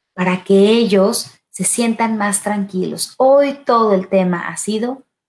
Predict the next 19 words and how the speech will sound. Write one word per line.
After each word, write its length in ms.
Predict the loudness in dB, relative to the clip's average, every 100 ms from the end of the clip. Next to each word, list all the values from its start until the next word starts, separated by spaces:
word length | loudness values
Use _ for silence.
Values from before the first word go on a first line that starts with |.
| _ _
cómo 220 | -2 2 2
ayudar 340 | 2 2 2
a 80 | 0
mi 240 | 0 -2
hijo 380 | -2 -4 -8 -8
a 60 | -10
saberse 500 | -6 -4 -4 -4 -2
manejar 720 | -2 -2 -6 -14 -6 -4 -4
en 140 | -4
cuanto 300 | -4 -6 -6
a 40 | -6
su, 340 | -6 -8 -10 _ _
a 100 | -14
su 200 | -8 -6
emocionalidad 840 | -4 -4 -6 -4 -4 -2 -2 0 0
en 120 | 0
redes 200 | -2 -4
sociales, 560 | -6 -8 -8 -8 -14 _ _ _ _ _ -2
cómo 680 | 2 4 4 4 0 -6